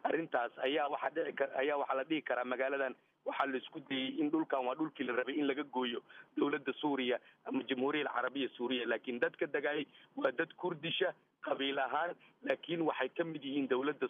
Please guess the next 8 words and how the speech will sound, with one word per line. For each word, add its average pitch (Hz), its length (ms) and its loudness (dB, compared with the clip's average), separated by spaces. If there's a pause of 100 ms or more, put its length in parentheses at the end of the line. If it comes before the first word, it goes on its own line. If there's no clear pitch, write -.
Suuriya, 147 320 2 (300)
waxayna 147 420 2
rabaan 131 360 0 (340)
sida 156 160 0 (120)
qaybta 143 460 0
Ciraaq 143 320 0
oo 117 160 2
kale 120 220 0